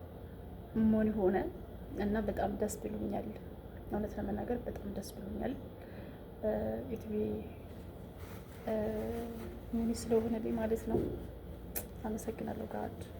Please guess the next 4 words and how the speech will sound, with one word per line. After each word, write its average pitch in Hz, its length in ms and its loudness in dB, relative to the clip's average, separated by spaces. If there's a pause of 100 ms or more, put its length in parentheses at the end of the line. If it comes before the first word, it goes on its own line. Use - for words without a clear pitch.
(180)
እግዚአብሔርን 220 540 0
አመሰግናለሁ። 214 800 -2 (1000)
እና 226 200 4
ደግሞ 220 220 4